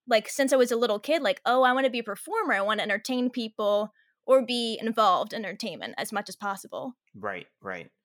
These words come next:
Speaker 2: And so you mentioned that you wanted to be famous. Um, when did that shift happen? When did it go from, "I wanna be famous," to, "Oh, I actually enjoy this art as, as a piece of art," you know?
Speaker 1: I remember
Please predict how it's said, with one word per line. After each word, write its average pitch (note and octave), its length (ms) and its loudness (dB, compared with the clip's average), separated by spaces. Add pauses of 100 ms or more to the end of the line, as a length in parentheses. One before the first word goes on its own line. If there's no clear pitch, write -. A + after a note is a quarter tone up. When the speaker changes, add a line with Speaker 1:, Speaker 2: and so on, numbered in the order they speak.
(280)
Speaker 2:
And A2 100 -12
so A2+ 340 2
you A2 140 -6
mentioned A#2+ 320 0
that A2 240 -4
you A#2+ 80 -6
wanted A#2 400 -2
to G2 80 -10
be G#2 80 -8
famous. F#2+ 580 -6 (420)
Um, F2+ 520 -8 (400)
when C3+ 180 0
did F3 140 2
that D#3 160 4
shift - 320 0
happen? F#2 420 -4
When A2+ 160 -2
did C#3 140 0
it B2+ 80 -4
go A#2 160 4
from, G#2+ 260 0
"I G2+ 60 0
wanna G#2+ 220 0
be G2+ 100 -6
famous," G2 440 -6
to, G2 260 -6
"Oh, C3 100 4
I A2+ 80 6
actually B2 420 2
enjoy F#2+ 580 -6 (600)
this G#2+ 520 -2
art - 420 0 (200)
as, F#2+ 380 -2
as A2 160 2
a G#2 60 -6
piece - 240 -8
of F#2+ 100 -8
art," E2+ 200 -6
you F#2 120 -12
know? F#2+ 160 -10 (400)
Speaker 1:
I C#4 80 0
remember D#4 400 -2